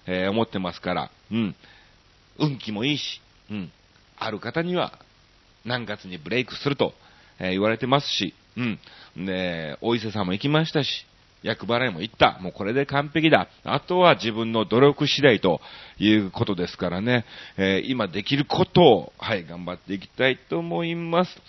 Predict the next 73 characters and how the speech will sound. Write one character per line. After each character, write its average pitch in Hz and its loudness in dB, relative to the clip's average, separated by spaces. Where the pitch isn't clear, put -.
そ 214 0
し - -2
て、 240 6
え 117 0
ー、 - -16
帰 110 -2
っ - -14
て 156 0
き 220 -8
て、 262 2
今 120 0
日 - -10
収 110 0
録 101 -4
を 104 0
さ 107 -8
せ - -10
て 104 -6
も 104 -4
ら 117 -4
っ - -8
て - -4
る 190 2
と 131 4
い 139 0
う 143 0
こ 151 -4
と 143 0
な 120 -2
ん 117 -4
で 110 0
す 117 -6
が、 160 4
そ 330 0
う 285 0
で 226 2
す 196 -8
ね。 190 0
じ 175 -2
ゃ - 2
あ、 185 -4
と 196 2
り 220 4
あ 269 8
え 247 4
ず 208 2
告 240 -4
知 - -6
だ 247 0
け 254 -6
し - -6
と 247 -8
き 247 -10
ま 247 -6
し - -6
ょ 247 -4
う 247 -12
か。 110 -4
え 160 2
ー、 - -16
三 247 -2
月 180 -4
の 139 -4
キ - -14
サ 175 0
ラ 127 2
が 104 -6
決 - -10
ま 156 -2
っ - -8
て 139 -6
ま 143 0
す。 - -10